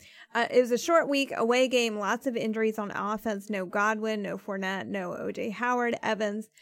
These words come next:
and Miller playing hurt, and two rookies, Tyler Johnson and Keyshawn Vaughn, having to step in,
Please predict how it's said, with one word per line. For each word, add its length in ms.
and 180
Miller 300
playing 360
hurt, 200
and 160
two 180
rookies, 540
Tyler 320
Johnson 500
and 240
Keyshawn 420
Vaughn, 340
having 220
to 80
step 260
in, 160